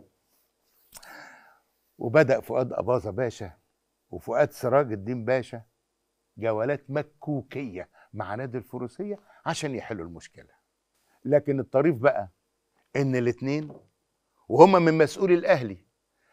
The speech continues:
بدأوا في البحث مع نادي الفروسية عن أرض بديلة، طبعا علشان الأهلي ياخد الأرض بتاعته. فؤاد سراج الدين باشا وكيل النادي الأهلي في الوقت ده كان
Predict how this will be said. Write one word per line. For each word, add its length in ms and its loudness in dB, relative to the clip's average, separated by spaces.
بدأوا 320 10
في 100 2
البحث 400 6
مع 200 2
نادي 240 0
الفروسية 640 -4
عن 220 -2
أرض 260 -4
بديلة، 480 -10
طبعا 320 2
علشان 400 -4
الأهلي 360 -4
ياخد 260 -10
الأرض 320 -6
بتاعته. 420 -10
فؤاد 280 -6
سراج 320 -6
الدين 320 -10
باشا 320 -10
وكيل 340 -12
النادي 340 -8
الأهلي 420 -10
في 80 -16
الوقت 360 -8
ده 240 -4
كان 460 0